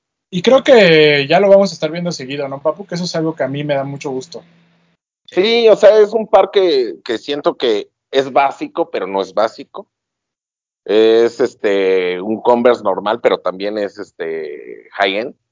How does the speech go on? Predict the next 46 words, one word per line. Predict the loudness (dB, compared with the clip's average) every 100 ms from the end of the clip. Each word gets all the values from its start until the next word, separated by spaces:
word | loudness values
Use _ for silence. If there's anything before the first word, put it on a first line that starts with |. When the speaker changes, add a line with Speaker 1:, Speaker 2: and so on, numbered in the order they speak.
| _ _ _ _ _
Speaker 1:
Ya | 2
lo, | 2 2
digo, | 2 6
ya | 6
lo | 6
hemos | 4
mencionado | 2 -2 0 0
muchas | 2 0 0 0
veces | 0 -2
en | -6 -6
este | -8 -8
programa, | -6 -2 0 -2 -4
¿no? | -6
Que | -2 -2 -2
de | -2
hecho | -2 -2 -2 -6 _
siempre | -4 -2 0
lo | 0
mencionamos, | -2 -8 -4 -4 -4
aquel | -6 2
artículo | 2 2 -6 -4 -4 -4
en | -8
el | -10
que |
decía | -10 -4 -4 -2
que | -4 -4 _ _ -4
este | -2 -2
par | 0 2 4
es | 2
de | 0
los | -4 -4
más, | 2 2 2 -2 -12 _ _ _ _ -10
de | -8
los | -8 -8
que | -2
más | 0 0
influencia | -4 -4 -6 -2 0 0 0
y |
relevancia | -6 -4 -4 -4 -6
han | -6
tenido | -8 -6 -8
en |
el, | -8 -12 -14 -16 _ _ _ _
en | -4
la | -2
década. | 0 2 2 2